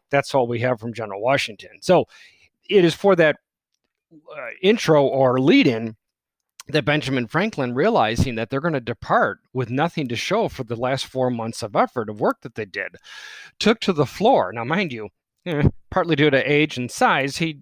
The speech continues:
needed some assistance to get up to his feet and turn around and address the, uh, dwindling crowd of men.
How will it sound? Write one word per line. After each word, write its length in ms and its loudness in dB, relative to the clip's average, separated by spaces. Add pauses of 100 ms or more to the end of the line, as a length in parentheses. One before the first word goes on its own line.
needed 500 0
some 180 -2
assistance 580 -4
to 120 -4
get 180 0
up 180 0 (220)
to 100 0
his 200 -4
feet 300 -2
and 100 -6
turn 200 -4
around 280 -2
and 120 -4
address 440 -8
the, 360 -10 (600)
uh, 200 -2
dwindling 560 2
crowd 400 2
of 100 -10
men. 400 0